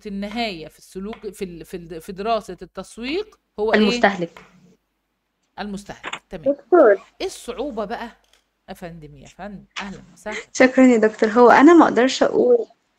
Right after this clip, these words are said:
Speaker 1: أين أنت؟
Speaker 3: أنا أهو.
Speaker 1: أهلًا
Speaker 3: شكرًا
Speaker 1: وسهلًا.
Speaker 3: يا دكتور. دكتور، هو أنا ما أقدرش أقول إن تعتبر نقطة البداية ونهاية النشاط التسويقي هو احتياجات العميل أو النقص اللي العميل بيخلقه.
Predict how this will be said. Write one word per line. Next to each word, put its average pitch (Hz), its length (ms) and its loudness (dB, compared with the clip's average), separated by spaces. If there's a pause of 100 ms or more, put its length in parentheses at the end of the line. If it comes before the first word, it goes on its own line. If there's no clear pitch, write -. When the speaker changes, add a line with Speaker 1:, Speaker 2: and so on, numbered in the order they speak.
(200)
Speaker 1:
أين 226 200 -10
أنت؟ 220 180 -6
Speaker 3:
أنا 247 140 6
أهو. 285 220 6 (2000)
Speaker 1:
أهلًا 160 260 -20
Speaker 3:
شكرًا 233 140 -12
Speaker 1:
وسهلًا. 247 240 -2
Speaker 3:
يا 233 40 -2
دكتور. 226 460 -4 (400)
دكتور، 269 400 2
هو 277 140 10
أنا 285 120 8
ما 285 120 8
أقدرش 269 360 0
أقول - 320 2
إن 220 380 -4
تعتبر 226 420 4
نقطة 262 380 0
البداية 220 480 4
ونهاية 220 560 -2
النشاط 233 320 -2
التسويقي 226 600 -4 (320)
هو 269 120 10
احتياجات 254 600 2
العميل 240 440 2 (960)
أو 226 180 4
النقص 247 380 2
اللي 233 260 2
العميل 214 420 0
بيخلقه. 226 600 2